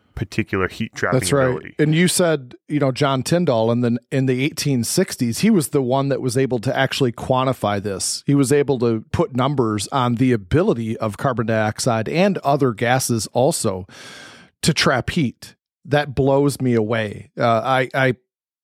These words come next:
Speaker 2: I have such a deep level of appreciation for that kind of work that was done under those circumstances. It's just mind-boggling. It's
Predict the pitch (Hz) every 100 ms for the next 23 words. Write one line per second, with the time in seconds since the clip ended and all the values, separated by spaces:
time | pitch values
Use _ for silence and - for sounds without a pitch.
0 | _ - 139 151 127 185 - 120 160 -
1 | 139 139 127 107 110 - 139 - 127 131
2 | - 107 98 123 113 107 - - 120 165
3 | - 165 127 120 131 - 127 113 110 98
4 | 131 131 110 127 131 127 117 131 - -
5 | - 101 - 95 - 131 139 135 - 190
6 | 156 - 175 208 247 269 135 110 104 98
7 | 95 98 147 -